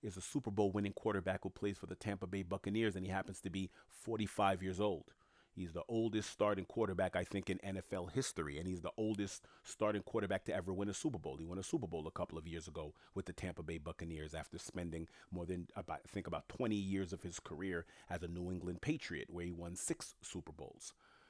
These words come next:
Now, when she mentioned Tom Brady, <clears throat> it's because of how old he is. And he's an older guy. Usually men don't even get to play a sport into their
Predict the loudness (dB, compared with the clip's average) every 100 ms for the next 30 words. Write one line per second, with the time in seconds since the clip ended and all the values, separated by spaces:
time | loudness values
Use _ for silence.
0 | -20 -4 0 2 2 0 -6 -4 0 2
1 | 4 4 4 0 0 -2 -2 4 4 4
2 | 2 2 0 -6 -14 _ _ 0 2 2
3 | 2 2 2 -2 _ _ _ _ _ -4
4 | -2 0 4 4 6 6 8 6 4 -6
5 | -10 -18 -20 -20 -20 _ _ _ _ _
6 | _ _ _ _ 0 2 2 0 -6 -2
7 | 2 4 4 0 4 4 4 2 -2 0
8 | 0 4 4 4 4 2 0 2 0 0
9 | -4 -2 0 0 0 -4 -4 2 2 2
10 | -2 0 0 -2